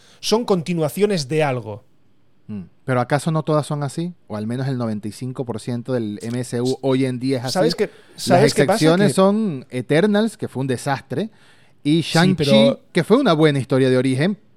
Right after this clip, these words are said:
Speaker 2: pero
Speaker 1: Sí, pero
Speaker 2: es
Speaker 1: por
Speaker 2: una historia
Speaker 1: ejemplo,
Speaker 2: de origen para
Speaker 1: Capitán
Speaker 2: después
Speaker 1: América, la
Speaker 2: conectarlo.
Speaker 1: primera, claro, pero luego Thor también ha tenido su propia película independiente. Está claro que era una película de un universo cinematográfico de, de Marvel todavía en pañales, todavía no, no
Speaker 2: Claro.
Speaker 1: habíamos. Pero, por ejemplo, la película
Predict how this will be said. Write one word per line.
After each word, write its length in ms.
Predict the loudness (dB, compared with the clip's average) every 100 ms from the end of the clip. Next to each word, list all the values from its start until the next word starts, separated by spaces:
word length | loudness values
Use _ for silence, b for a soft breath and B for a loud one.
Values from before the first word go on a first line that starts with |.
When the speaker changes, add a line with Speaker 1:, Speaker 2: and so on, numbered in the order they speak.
| _ _ _
Speaker 2:
pero 480 | 2 4 2 -2 -8
Speaker 1:
Sí, 200 | -6 -4
pero 180 | 0 2
Speaker 2:
es 40 | 6
Speaker 1:
por 60 |
Speaker 2:
una 80 | 6
historia 220 | 8 8
Speaker 1:
ejemplo, 0 |
Speaker 2:
de 60 | 8
origen 100 | 6
para 140 | 4
Speaker 1:
Capitán 80 | 2
Speaker 2:
después 160 | 2 4
Speaker 1:
América, 120 | 6
la 100 | 6
Speaker 2:
conectarlo. 500 | 6 2 2 0 -2
Speaker 1:
primera, 240 | -14 _ -2
claro, 240 | 0 0
pero 200 | -2 -2
luego 240 | -2 -2
Thor 420 | -2 0 0 0 -6
también 420 | -8 -8 -8 -10
ha 100 | -10
tenido 220 | -4 -4
su 140 | -2 -2
propia 220 | 0 0
película 480 | 0 0 0 -2 -2
independiente. 680 | -6 -4 -4 -2 -2 0 -2
Está 220 | -2 -4 2
claro 300 | 2 2 -2
que 160 | -2
era 100 | 0
una 160 | 0 0
película 520 | -2 0 0 0 -2 -10
de 220 | -6 -2
un 320 | -2 -4 -6 _ _
universo 460 | -6 -4 0 -2 -2
cinematográfico 640 | -2 -2 0 0 0 -2
de, 100 | -2 -2
de 220 | -4 -2 0
Marvel 300 | 0 -4 -2
todavía 320 | -2 2 0
en 100 | 0
pañales, 560 | -4 -2 -2 -4 -10
todavía 300 | -12 -8 -4
no, 140 | -2 -2 -4
no 140 | -4 -2
Speaker 2:
Claro. 100 | 0
Speaker 1:
habíamos. 400 | 2 0 -2 b b b b b b b b _ -2
Pero, 180 | 0
por 120 | 2 0
ejemplo, 440 | -2 -2 -4 -4
la 280 | -8 -6 -6
película 720 | -6 -6 0 2 2 0 -6